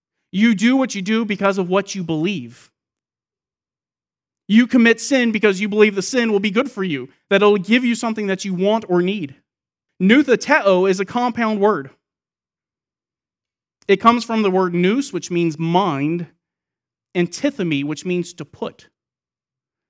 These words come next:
Noutheteo, you could say, means to put into the mind. Biblical counseling focuses on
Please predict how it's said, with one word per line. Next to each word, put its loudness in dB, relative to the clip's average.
Noutheteo, -2
you -8
could -20
say, -4
means -4
to -14
put -8
into -6
the -8
mind. -10
Biblical 2
counseling -4
focuses -6
on -6